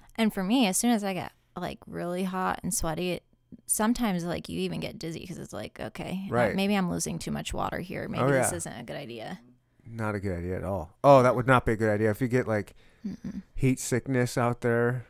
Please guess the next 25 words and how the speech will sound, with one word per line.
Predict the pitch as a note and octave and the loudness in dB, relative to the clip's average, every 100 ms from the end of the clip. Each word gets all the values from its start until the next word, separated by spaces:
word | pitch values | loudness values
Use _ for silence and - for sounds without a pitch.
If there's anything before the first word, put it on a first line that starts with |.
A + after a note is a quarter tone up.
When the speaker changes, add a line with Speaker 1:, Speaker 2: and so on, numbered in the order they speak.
| - | -2
Speaker 2:
heat | B2+ | 2
Speaker 1:
Oh, | A#3 | 4
yeah. | C4+ | 8
Speaker 2:
stroke | C#3+ B2+ C3+ | 10 10 8
or | |
something | C#3 D3 C3+ C#3 | 2 2 0 2
in | |
Speaker 1:
It's | B2+ | 2
Speaker 2:
the | A#2+ | 6
Speaker 1:
not | A#2 | 8
Speaker 2:
middle | C3 | 10
of | C3 | 8
Speaker 1:
you | B3+ | 8
Speaker 2:
some | C3+ | 6
Speaker 1:
go | B3 C4 | 8 6
to | |
the | B3 | 4
doctor's | A3+ B3 D4 A3 G#3+ A3 | 2 2 2 -2 -4 -4
like | G#3 | -4
you | G#3 | -4
can't | A#3+ A#3 A#3 | -2 0 0
here. | B3 A#3+ C#3 | 0 2 4
Speaker 2:
Yeah. | C#3 A#2 G2 | 4 4 0
Speaker 1:
It's | - | -4
not. | G3+ F#3+ G3 - | -6 -6 -6 -8